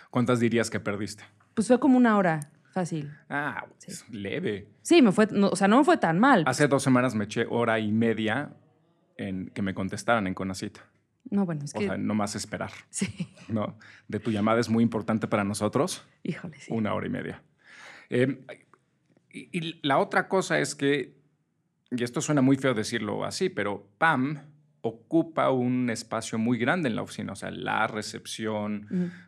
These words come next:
Speaker 1: ¿no? El escritorio, etcétera. Es, es decir, si eres una persona muy ávida de recortar costos, hay un muy buen lugar ahí para recortar, re-, recortar costos con, con PAM, ¿no? Y, y además,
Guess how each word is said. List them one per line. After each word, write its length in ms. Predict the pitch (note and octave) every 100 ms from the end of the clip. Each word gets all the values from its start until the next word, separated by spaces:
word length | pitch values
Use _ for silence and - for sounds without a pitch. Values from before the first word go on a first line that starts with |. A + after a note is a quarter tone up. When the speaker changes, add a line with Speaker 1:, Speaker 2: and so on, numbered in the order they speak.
| -
Speaker 1:
¿no? 260 | A#2 A#2 -
El 300 | A#2 A2+ A2
escritorio, 720 | A2 G#2+ G2 G#2 G#2+ G#2 G#2
etcétera. 300 | G2+ G#2 G#2+ A2
Es, 140 | A2 B2
es 160 | A#2+
decir, 240 | A2 B2 A2+
si 100 | B2
eres 180 | B2 B2+
una 200 | B2 A#2+
persona 420 | A2 A#2 A2 A2+
muy 280 | A2 A2+ A2
ávida 320 | G#2+ G#2+ G2+
de 120 | G2+
recortar 640 | G#2+ G2+ - F#2+ - G#2+ -
costos, 680 | C3+ - A2 A2 - - _ _ _ _ _ _ _ _ _ _ _ _ -
hay 120 | B2+
un 100 | B2
muy 180 | C#3 D#3
buen 440 | B2 B2 A#2 A2+ A2+
lugar 320 | G#2+ A2 G#2
ahí 160 | G#2+ A2
para 160 | G#2+
recortar, 480 | G#2 G#2 G#2+ G#2+ G#2+ -
re-, 180 | G#2 G#2
recortar 400 | G#2+ G#2 F#2+ G2+
costos 320 | G2+ G2+ G2+ -
con, 240 | F#2+ F#2 -
con 160 | - G2
PAM, 180 | C#3+ A#2+
¿no? 100 | A2+
Y, 160 | D3+ -
y 260 | C3 - - -
además, 500 | B2+ C3+ D#3+ D#3